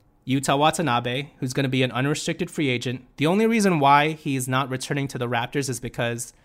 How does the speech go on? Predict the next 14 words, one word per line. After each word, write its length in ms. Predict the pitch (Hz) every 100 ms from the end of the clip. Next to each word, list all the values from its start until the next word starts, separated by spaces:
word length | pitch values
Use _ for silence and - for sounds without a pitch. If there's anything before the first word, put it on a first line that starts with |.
| _ _ _ _ _ _ _ _
they 100 | 135
have 160 | 135 127
ten 240 | - 139
guys 320 | 123 113 135 -
who 80 |
are, 40 | 127
like, 140 | 117
six 300 | - 123 -
nine. 320 | 104 110 151 -
<laughs> 40 | - 254 - _ _ - - 247 - _ - 175 165 - -
And 200 | 160 151
by 140 | 156
all 220 | 147 175
accounts, 640 | 185 - 156 135 127 -